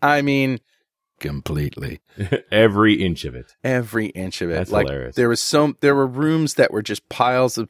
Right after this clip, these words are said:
Speaker 1: stuff. Some from the nineties, you know. A lot
Speaker 2: Right.
Speaker 1: of stuff went out. And then now we're having a studio tag sale.
Speaker 2: Oh, yeah? Well, you still have a lot of the gear from when you were a training company.
Speaker 1: Yeah.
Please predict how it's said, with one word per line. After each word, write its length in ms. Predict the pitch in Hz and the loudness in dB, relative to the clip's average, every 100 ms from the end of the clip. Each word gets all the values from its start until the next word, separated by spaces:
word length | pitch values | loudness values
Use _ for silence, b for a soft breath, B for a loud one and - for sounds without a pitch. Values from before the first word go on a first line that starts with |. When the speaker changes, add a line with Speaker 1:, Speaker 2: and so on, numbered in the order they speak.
| _ | _
Speaker 1:
stuff. 760 | - - - 127 92 - - - _ _ _ _ _ _ _ | -10 -8 0 2 2 -2 -20 -20 _ _ _ _ _ _ _
Some 380 | - 117 110 104 | -2 0 0 -2
from 280 | - 107 | -2 0
the 80 | 101 | 0
nineties, 640 | 104 104 107 101 85 - - _ _ - | 0 0 0 -2 -4 -6 -12 _ _ -8
you 120 | 104 | -4
know. 240 | 95 87 98 _ _ | -2 -2 -6 _ _
A 40 | 101 | 0
lot 80 | 107 | 2
Speaker 2:
Right. 120 | 110 | 2
Speaker 1:
of 60 | 117 | 0
stuff 360 | - 113 - - | 0 0 0 -4
went 180 | 107 | -4
out. 320 | 104 98 92 - | -2 -2 -6 -8
And 120 | 101 | -6
then 200 | 107 107 B B B B | -4 -4 B B B B
now 160 | 123 127 | 4 4
we're 60 | 123 | 4
having 260 | 123 113 | 2 0
a 20 | |
studio 360 | 98 - 113 104 | -2 2 4 4
tag 300 | - 101 98 | 4 0 0
sale. 320 | - 85 90 _ _ _ _ _ _ | -2 -4 -4 _ _ _ _ _ _
Speaker 2:
Oh, 160 | 113 143 | 2 6
yeah? 280 | 123 123 196 - - | 6 4 0 -8 -8
Well, 200 | 113 139 | 2 2
you 100 | 175 | 2
still 200 | - 247 | 2 2
have 80 | 170 | 4
a 40 | |
lot 180 | 123 110 | 4 4
of 60 | 98 | 2
the 60 | |
gear 240 | 82 95 117 | 0 0 0
from 160 | 110 | 2
when 160 | 95 90 | 2 2
you 80 | 90 | 2
were 160 | 85 | 2
a 60 | 76 | -2
training 400 | - 170 254 131 | -2 0 0 -2
company. 400 | 135 135 - - _ 135 | -4 -10 -14 -20 _ -4
Speaker 1:
Yeah. 280 | 247 294 | 0 0